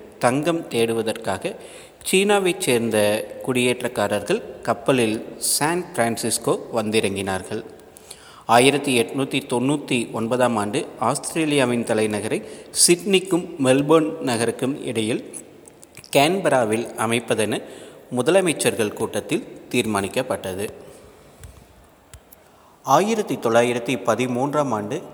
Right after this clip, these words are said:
கிராண்ட் சென்ட்ரல் டெர்மினல் எனப்படும் உலகின் மிகப்பெரிய ரயில் நிலையம் நியூயார்க் நகரில்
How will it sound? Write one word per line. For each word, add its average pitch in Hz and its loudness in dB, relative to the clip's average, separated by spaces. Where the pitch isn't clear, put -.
கிராண்ட் 160 2
சென்ட்ரல் 131 -4
டெர்மினல் 120 -2
எனப்படும் 113 -2
உலகின் 120 0
மிகப்பெரிய 120 -2
ரயில் 113 0
நிலையம் 107 -4
நியூயார்க் 117 0
நகரில் 104 -6